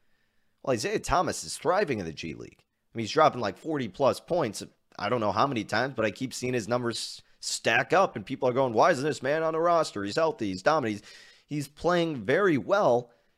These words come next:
because not as much pressure is on him to be a top scorer like it was in the N B A after he set those expectations after that nice streak. And the competi-, the competition is not as fierce,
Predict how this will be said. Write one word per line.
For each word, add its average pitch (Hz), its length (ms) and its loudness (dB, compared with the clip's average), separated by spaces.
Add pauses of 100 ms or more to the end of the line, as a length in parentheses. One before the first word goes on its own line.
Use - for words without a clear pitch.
(120)
because 127 420 -2
not 131 380 2
as 147 180 -2
much 139 320 -2
pressure 165 460 -2
is 104 260 -4
on 175 280 4
him 104 320 -8 (800)
to 123 140 -6
be 120 280 0
a 107 80 2
top 123 320 0
scorer 147 320 -2
like 104 260 -2
it 92 140 -6
was 107 240 0
in 104 80 -4
the 101 120 -4
N 107 120 -2
B 104 260 0
A 101 40 2
after 90 220 -4
he 82 60 -6
set 107 260 -2
those 95 200 -2
expectations 98 920 -2
after 92 260 -4
that 85 180 -6
nice 101 220 -2
streak. 117 480 -2 (1300)
And 90 200 -4
the 101 40 -6
competi-, 92 600 -4
the 82 160 -12
competition 95 580 -8
is 82 100 -10
not 90 220 -4
as 92 140 -8
fierce, - 500 -4